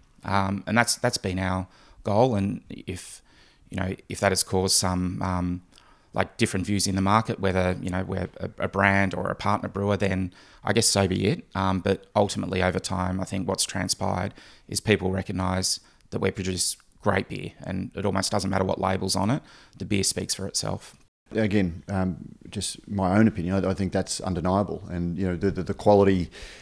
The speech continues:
Speaker 2: um, equivalence between the, the partner brands and your own brands is u-,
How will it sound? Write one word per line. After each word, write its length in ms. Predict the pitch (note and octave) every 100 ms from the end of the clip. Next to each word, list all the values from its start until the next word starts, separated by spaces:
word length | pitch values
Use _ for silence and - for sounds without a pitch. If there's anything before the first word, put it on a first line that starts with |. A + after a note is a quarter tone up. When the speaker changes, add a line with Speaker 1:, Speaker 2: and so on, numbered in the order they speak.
| - - - _
Speaker 2:
um, 720 | G2 F#2 F2 E2+ E2+ E2+ - - -
equivalence 640 | - A#2+ G2+ G2 D#2+ - - -
between 560 | G2 - F#2 F2+ F2 F2
the, 100 | F#2+
the 80 |
partner 240 | G2 F#2+ E2+
brands 300 | F#2 F2+ F2
and 100 | F#2
your 140 | F2+
own 120 | F2+
brands 360 | E2+ F2 F2 E2+
is 320 | F2+ D#2 -
u-, 160 | -